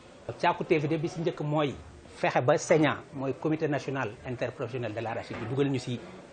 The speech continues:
si biir ñu bokk ci membre yi. Bi ci des daan nañ am problème ak banque yi, parce que dañuy am souvent ay retard de paiement. Banque yi di ñu teg ay pénalité, te retard boobu du jógee si ñun, mais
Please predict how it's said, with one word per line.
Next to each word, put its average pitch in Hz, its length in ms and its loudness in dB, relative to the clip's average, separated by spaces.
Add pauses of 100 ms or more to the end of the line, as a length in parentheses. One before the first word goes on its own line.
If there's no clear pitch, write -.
(120)
si - 160 -10
biir 143 240 0
ñu 131 80 0
bokk 127 180 2
ci - 80 -4
membre 127 320 0
yi. 165 120 -6 (920)
Bi 143 100 0
ci 175 120 4
des 160 200 4
daan 143 200 4
nañ 160 120 2
am 156 140 2
problème 147 340 2
ak 135 180 -2
banque 131 260 0
yi, 147 120 -4
parce 143 160 0
que 139 60 -4
dañuy 151 160 0
am 170 140 -2
souvent 156 280 2
ay 147 120 -2
retard 143 260 4
de 131 80 2
paiement. 120 340 0 (680)
Banque 147 220 2
yi 139 80 0
di 135 80 0
ñu 147 100 2
teg 135 180 2
ay 131 100 0
pénalité, 127 480 0 (180)
te 143 120 -2 (260)
retard 156 340 4
boobu 135 280 4
du 127 60 -2
jógee 139 180 4
si 131 120 0
ñun, 131 160 0 (680)
mais 131 140 0